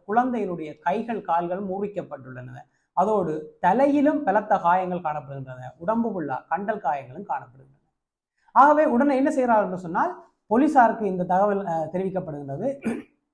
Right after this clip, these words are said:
அந்த தகவலின் அடிப்படையில் போலீசார் தாயாரை கூப்பிட்டு விசாரித்த பொழுது, ஆரம்ப கட்ட விசாரணையில் தாயார் கூறியிருக்கின்றார், இந்த குழந்தை இரவு த-, இரவு தான் பால் கொடுக்க முற்பட்டதாகவும், அந்த வேளையில் அந்த குழந்தை பாலை குடிக்க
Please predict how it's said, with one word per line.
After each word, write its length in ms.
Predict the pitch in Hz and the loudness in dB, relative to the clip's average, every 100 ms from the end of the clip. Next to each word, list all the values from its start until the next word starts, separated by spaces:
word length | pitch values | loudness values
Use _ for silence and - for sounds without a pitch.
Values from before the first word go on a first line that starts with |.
| _ _ - | _ _ -2
அந்த 120 | 240 | 0
தகவலின் 400 | 233 247 277 254 | 4 4 4 4
அடிப்படையில் 460 | 214 190 190 247 - | 0 -2 -2 -2 -2
போலீசார் 400 | 208 196 202 262 - _ _ | -4 2 0 0 -10 _ _
தாயாரை 440 | 202 214 196 190 | 6 6 6 2
கூப்பிட்டு 420 | 185 175 165 165 165 | -2 -4 -4 -8 -6
விசாரித்த 460 | 160 170 160 156 | -4 -4 -4 -8
பொழுது, 300 | 139 135 127 135 - _ 160 | -10 -10 -12 -18 -20 _ 6
ஆரம்ப 440 | 196 240 240 220 | 8 8 6 2
கட்ட 220 | 185 180 | -2 -6
விசாரணையில் 640 | 156 160 196 170 143 135 135 | -8 -2 0 0 -4 -8 0
தாயார் 460 | 175 180 151 143 | 2 4 0 -6
கூறியிருக்கின்றார், 720 | 143 160 175 147 135 127 131 - _ _ _ | -8 -8 -6 -6 -10 -10 -12 -12 _ _ _
இந்த 120 | 170 170 | -10 -6
குழந்தை 520 | 214 226 202 156 156 | 2 2 2 -6 -4
இரவு 480 | 185 233 247 262 - | 2 4 6 2 0
த-, 120 | 180 | -2
இரவு 360 | 175 220 220 | 0 0 -2
தான் 240 | 247 185 180 | -2 -2 0
பால் 260 | 185 220 | 4 4
கொடுக்க 280 | 220 202 202 | 2 -4 -4
முற்பட்டதாகவும், 800 | 160 147 165 151 151 135 160 226 - _ _ _ | -8 -8 -10 -4 -2 -4 -4 -8 -8 _ _ _
அந்த 200 | 190 214 | -2 0
வேளையில் 360 | 208 254 262 262 | 0 2 2 2
அந்த 180 | 196 196 | 0 -2
குழந்தை 380 | 220 226 214 | 0 0 -2
பாலை 360 | 208 208 220 208 | 4 4 4 -2
குடிக்க 340 | 214 240 233 | -4 -4 -4